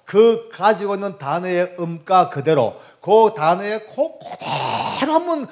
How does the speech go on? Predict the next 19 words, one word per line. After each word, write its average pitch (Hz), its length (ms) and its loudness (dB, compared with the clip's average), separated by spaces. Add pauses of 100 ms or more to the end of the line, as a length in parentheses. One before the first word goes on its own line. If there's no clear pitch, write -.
(160)
번역하고 175 420 2
싶은 - 240 -12
게 143 60 -12
꿈이셨대요. 151 720 -12 (180)
이게 165 140 -10
이루어진 160 480 -4
때예요. 98 220 -16 (580)
이런데 151 500 -2 (480)
이제 120 200 -10
뭐 123 480 -10 (300)
별 180 140 -10
문제는 233 340 -10
별건 190 300 -8
없었다 139 320 -8
보니까 127 340 -10
쭉 156 180 -12
나오다가 139 460 -4
갑자기 202 640 0
저는 147 280 -10